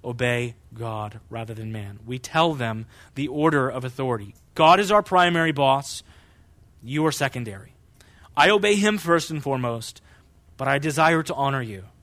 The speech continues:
In our present world, the place where you are most likely going to be asked to compromise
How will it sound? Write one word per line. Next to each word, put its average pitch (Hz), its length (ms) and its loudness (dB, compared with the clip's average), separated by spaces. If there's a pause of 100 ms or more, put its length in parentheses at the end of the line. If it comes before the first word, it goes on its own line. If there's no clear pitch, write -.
(640)
In 170 160 2
our 180 140 6
present 220 400 0
world, 147 300 2
the 160 60 -4
place 175 300 0
where 165 100 0
you 165 120 0
are 143 60 0
most 165 280 0
likely 180 320 4
going 165 220 0
to 156 80 -4
be 156 240 -2
asked 170 500 2
to 147 80 -12
compromise 143 920 2